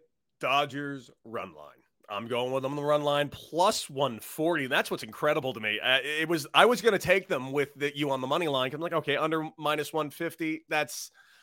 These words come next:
I guess it's as good as I can get." But then I saw the run line at plus one forty. You're giving me a whole po-, you're giving me a whole hundred on that compared to the run line? Oh, God.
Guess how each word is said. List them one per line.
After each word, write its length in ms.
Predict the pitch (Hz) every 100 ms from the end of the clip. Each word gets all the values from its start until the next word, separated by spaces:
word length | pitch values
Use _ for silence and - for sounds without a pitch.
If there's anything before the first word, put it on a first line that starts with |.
| -
I 80 | 151
guess 240 | 190 190
it's 200 | 170 -
as 120 | 113
good 180 | - 165
as 80 | 143
I 80 | 131
can 160 | 127
get." 220 | 120 120 -
But 100 | 107
then 140 | 185
I 80 | 240
saw 240 | - 226
the 100 | 185
run 260 | 147 156 190
line 200 | 151 139
at 120 | 117
plus 320 | - 160 165
one 220 | 135 127
forty. 440 | 117 - 151 156 120
You're 140 | 120
giving 220 | 156 208
me 80 | 165
a 80 | 135
whole 580 | - - 170 175 185 143
po-, 240 | - - -
you're 120 | 202 269
giving 160 | 403
me 40 | 254
a 80 |
whole 580 | 113 - - 190 202 208 - -
hundred 540 | 160 190 185 214 233 220 208
on 220 | 226 226
that 240 | 233 247 - _ _ _ _ _ _
compared 420 | - 220 214 233 220
to 80 |
the 100 | 202
run 260 | 190 233 254
line? 320 | 254 262 262 - _ _ _
Oh, 260 | - - - -
God. 280 | 156 151 143